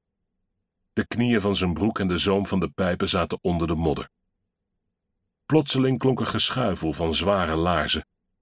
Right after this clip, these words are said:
Twee politiemannen kwamen de gang inlopen en bonkten in het voorbijgang op de metalen deuren. "Opstaan, heren!" Solomon werkte zich half overeind, likte aan zijn hand en ging ermee over zijn haar.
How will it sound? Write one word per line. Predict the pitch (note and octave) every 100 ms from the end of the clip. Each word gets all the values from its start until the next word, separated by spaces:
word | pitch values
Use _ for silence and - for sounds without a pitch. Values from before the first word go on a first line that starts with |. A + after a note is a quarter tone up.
| _ _ _ _ _
Twee | - G#2+ F2
politiemannen | F#2+ G2 F#2+ F#2 E2+ E2
kwamen | D#2 E2+ E2+
de | D#2+
gang | - F2
inlopen | D#2+ D#2+ D#2+ D#2+ G2+
en | G2+
bonkten | E2+ A#2 A#2+ G#2+
in |
het | A2
voorbijgang | - F2 D#2 E2+ E2 G2+
op | F#2+
de | -
metalen | F#2 D#2+ E2 D#2 F#2+
deuren. | D2+ D2 C2 - _ _ _ _ _ _ _ _ _ _ _
"Opstaan, | - A2 - - A2 G#2+
heren!" | G2 A2 A2 A2 F#2+ _ _ _ _ _ _ _ _ _
Solomon | - - C#3 C3 A#2+ A#2 A#2
werkte | F#2 G2 - E2
zich | F#2
half | - D#2 D2+
overeind, | E2 D#2 D#2+ C2+ A#1+ - _ _ -
likte | G2+ B2+ - G2+
aan | G#2
zijn | G2 F#2
hand | F#2+ A2 A2+ _ _ _ -
en | A#2+
ging | - G2
ermee | F#2+ F#2
over | D#2 D#2
zijn | F2+ F#2+
haar. | D#2 C#2 -